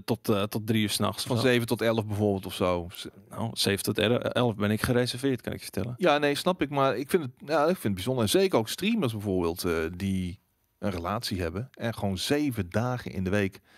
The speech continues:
Speaker 2: streamen. Nou, ik kan je vertellen,
Speaker 1: Ja, applaus.
Speaker 2: veel van die relaties, nee, maar veel van die relaties,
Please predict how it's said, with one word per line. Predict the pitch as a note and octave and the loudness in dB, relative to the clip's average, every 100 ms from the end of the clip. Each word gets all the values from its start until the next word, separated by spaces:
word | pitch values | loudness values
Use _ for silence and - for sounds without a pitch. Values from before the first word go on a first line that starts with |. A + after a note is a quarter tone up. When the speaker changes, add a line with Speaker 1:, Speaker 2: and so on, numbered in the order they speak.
| - - - _ - | -20 -20 -20 _ -12
Speaker 2:
streamen. | - D#3 E3+ G#2 E2 G2 - | -4 -2 0 0 -2 -8 -8
Nou, | E2 | -4
ik | G2 | -2
kan | C3+ | 0
je | A#2+ | 0
vertellen, | B2+ C#3 D#3 F#3+ - _ _ _ _ _ - - | 0 0 0 -2 -4 _ _ _ _ _ -20 -14
Speaker 1:
Ja, | - | -10
applaus. | - - G2 | -10 -4 2
Speaker 2:
veel | F3 | 2
van | D#3+ | 4
die | D3+ | 4
relaties, | C#3+ C#3 C#3 - C3+ | 6 4 2 -2 -2
nee, | D3 | -2
maar | C3+ A#2+ | 0 2
veel | C#3 A#2 | 2 4
van | A#2+ | 2
die | G#2+ | 4
relaties, | G2+ G2 G#2 | 2 2 -2